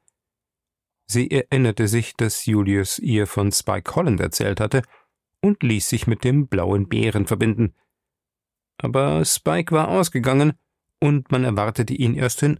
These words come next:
einer Stunde wieder zurück. Sie konnte nichts tun. Es sei denn,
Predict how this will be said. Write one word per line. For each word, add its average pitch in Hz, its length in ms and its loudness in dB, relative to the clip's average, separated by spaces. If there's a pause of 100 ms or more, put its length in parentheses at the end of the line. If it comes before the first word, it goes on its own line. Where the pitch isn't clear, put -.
(120)
einer 110 300 0
Stunde 90 380 -2
wieder 98 180 -2
zurück. - 400 -4 (1000)
Sie 151 160 0
konnte 185 260 2
nichts - 340 0
tun. 87 360 -2 (760)
Es - 320 -4
sei 131 280 0
denn, 202 500 2